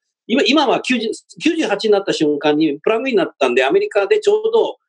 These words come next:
女性活躍推進も少しやらなきゃいけないっていう中で、在宅勤務っていうのが、Windows九十八と女性活躍がセットになってスタートしたかなと思ってます。これが三回目ですよね。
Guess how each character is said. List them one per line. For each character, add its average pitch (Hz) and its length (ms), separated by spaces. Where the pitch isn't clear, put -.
女 165 100
性 233 120
活 233 280
躍 233 160
推 240 180
進 131 240
も 120 100
少 - 200
し 127 220
や 131 120
ら 170 100
な 190 100
き 151 100
ゃ - 20
い - 40
け 151 80
な 311 80
い 160 40
っ - 60
て 160 80
い - 20
う 156 60
中 - 240
で、 147 300
在 151 140
宅 151 120
勤 156 140
務 127 100
っ - 40
て 131 100
い - 20
う 113 40
の 113 80
が、 117 240
Windows 220 340
九 214 180
十 190 100
八 139 200
と - 100
女 196 120
性 180 140
活 175 280
躍 120 100
が 117 100
セ - 140
ッ 330 120
ト - 100
に - 40
な 123 120
っ - 40
て 107 140
ス - 60
タ - 80
ー - 80
ト - 80
し - 60
た 98 100
か 104 80
な 117 160
と 90 160
思 117 200
っ - 40
て - 80
ま - 100
す。 - 140
こ - 80
れ 226 80
が 240 140
三 208 160
回 190 120
目 180 80
で - 40
す - 100
よ - 60
ね。 - 120